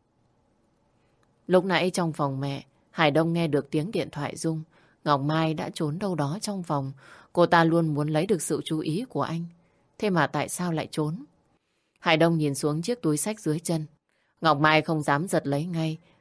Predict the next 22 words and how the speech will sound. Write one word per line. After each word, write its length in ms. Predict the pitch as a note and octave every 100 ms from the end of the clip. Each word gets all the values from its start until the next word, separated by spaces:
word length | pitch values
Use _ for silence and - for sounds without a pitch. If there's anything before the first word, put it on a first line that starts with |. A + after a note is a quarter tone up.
| _
bởi 160 | D#3+ D3+
vì 180 | C#3+ C3+
sợ 340 | - C#3 C#3+ - _ _ _
để 180 | - D#3
lộ 220 | C#3 D3+
sơ 200 | - A3+
hở. 220 | G#3 F3 C3+ - _ _ _ _ _ _ _
Cô 160 | - E3+
ta 180 | E3+ D#3+
cố 200 | D#3+ E3
biện 320 | G3 D3+ C#3+
mình 200 | D#3 D3
để 120 | C#3+
đánh 240 | D3 D3+
lạc 200 | G#3 D3
hướng. 320 | D3+ D3 D#3+ C#4+ - - - -
Nào 180 | E3
ngờ 180 | D#3 D3+
Hải 200 | D3+ D3+
Đông 220 | D3 G3+
bất 160 | A3 F#3+
ngờ 180 | D#3